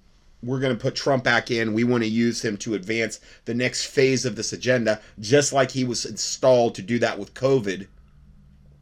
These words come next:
and to advance that agenda so that so many more millions of people, conservatives, maga, the whole thing there, which is the highest degree of the satanic church, um, um, just so you know, um,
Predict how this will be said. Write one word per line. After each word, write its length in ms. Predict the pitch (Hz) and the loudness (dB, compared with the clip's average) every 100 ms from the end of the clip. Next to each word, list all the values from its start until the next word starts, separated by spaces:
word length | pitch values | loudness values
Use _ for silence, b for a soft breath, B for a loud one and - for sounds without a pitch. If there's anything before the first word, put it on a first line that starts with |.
| - | -10
and 100 | 104 | -2
to 80 | |
advance 300 | 107 123 123 | 0 2 0
that 220 | - 127 127 | 2 2 4
agenda 520 | 107 104 98 95 95 b b | 2 -2 -4 -6 -10 b b
so 160 | - 117 | -6 -2
that 180 | 110 107 | -2 -2
so 220 | 143 135 | 0 2
many 220 | 127 123 | 2 0
more 220 | 117 117 | 0 0
millions 520 | 113 123 127 117 104 | 2 4 4 2 -4
of 60 | - | -6
people, 480 | 131 139 117 101 B B B - | -2 0 2 0 B B B -10
conservatives, 840 | 107 - 135 123 123 120 113 - b | -4 2 4 4 4 4 2 -2 b
maga, 760 | - 95 98 110 123 123 123 117 | -14 -8 -2 2 2 2 4 2
the 100 | 110 | 2
whole 320 | 113 117 110 | 0 -2 -4
thing 380 | - - 127 110 | -6 -4 -2 0
there, 260 | 113 110 104 | 2 2 2
which 220 | 101 101 | -2 -8
is 80 | 92 | -10
the 80 | |
highest 320 | 101 110 107 - | -4 -2 -2 -4
degree 280 | 95 107 | -4 -2
of 60 | 101 | -2
the 60 | 92 | -4
satanic 480 | - 92 120 92 | -8 -6 -6 -6
church, 320 | - 135 117 - | -6 -4 -4 -4
um, 260 | 92 87 - | -8 -8 -14
um, 320 | 90 87 87 | -16 -16 -20
just 220 | - 90 - | -18 -14 -12
so 80 | |
you 80 | 90 | -6
know, 320 | 98 113 98 - b b b b - | 0 0 0 -6 b b b b -18
um, 420 | 90 90 90 87 | -16 -14 -14 -16